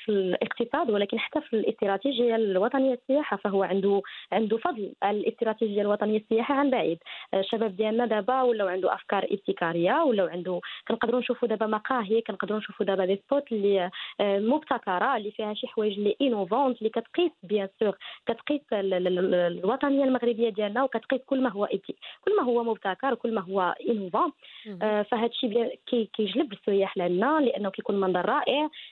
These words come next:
Speaker 1: آه، هاد الشيء بالنسبة للناس اللي كيتوجهوا لكل ما هو مقاهي، كل ما هو دي زوتيل، إكسيتيرا. وكاينين، آه، شباب اللي كيخلقوا دي زاكتيفيتي في الشارع العام،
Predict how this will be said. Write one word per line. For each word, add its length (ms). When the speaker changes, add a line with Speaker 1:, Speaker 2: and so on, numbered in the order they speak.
Speaker 1:
آه، 240
هاد 140
الشيء 200
بالنسبة 400
للناس 280
اللي 100
كيتوجهوا 440
لكل 260
ما 60
هو 420
مقاهي، 500
كل 160
ما 100
هو 180
دي 180
زوتيل، 240
إكسيتيرا. 500
وكاينين، 460
آه، 240
شباب 340
اللي 120
كيخلقوا 460
دي 120
زاكتيفيتي 520
في 60
الشارع 280
العام، 360